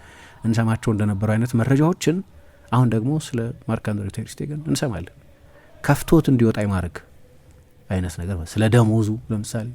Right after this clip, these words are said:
በሁለት፣ እስከ ሁለት ሺ ሃያ ስምንት ድረስ የሚቆይ ከሆነ እኮ ባርሳ አርባ ሁለት ሚሊዮን ዩሮ ነው የሚከፍለው። አሁን እግር ኳስ ውስጥ ያለው ችግር በሚከፈለው ደሞዝ ላይ ደጋፊው ተጫዋቹ ነው ጥፋተኛ የሚያደርገው። በጭራሽ ጥፋተኛው ተጫዋቹ አይደለም።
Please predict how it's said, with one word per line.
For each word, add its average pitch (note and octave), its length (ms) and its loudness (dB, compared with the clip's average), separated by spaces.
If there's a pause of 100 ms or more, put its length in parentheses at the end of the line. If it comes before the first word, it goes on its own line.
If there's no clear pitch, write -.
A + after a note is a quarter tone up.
(140)
በሁለት፣ G#2+ 480 -6
እስከ - 120 -8
ሁለት A2 180 0
ሺ - 60 -6
ሃያ A2 100 0
ስምንት A2 220 -4
ድረስ - 200 -6
የሚቆይ A2+ 280 -4
ከሆነ A2+ 220 -4
እኮ A#2+ 180 -8
ባርሳ G#2 280 -8
አርባ G#2+ 180 -10
ሁለት A2+ 200 -8
ሚሊዮን A2 260 -6
ዩሮ A2+ 100 -4
ነው G#2 120 -6
የሚከፍለው። G2+ 360 -8
አሁን D#3 120 2
እግር C#3+ 140 0
ኳስ C#3+ 220 0
ውስጥ - 160 -8
ያለው C3+ 200 0
ችግር D3 280 -4 (1400)
በሚከፈለው D#3+ 680 6
ደሞዝ F3+ 280 4
ላይ D3+ 180 2 (1300)
ደጋፊው D#3+ 360 4
ተጫዋቹ B2+ 320 4
ነው G2+ 120 -2
ጥፋተኛ G2 340 -8
የሚያደርገው። F2 460 -10
በጭራሽ G#3+ 460 0
ጥፋተኛው C3+ 460 0
ተጫዋቹ A2 320 -6
አይደለም። F2+ 300 -10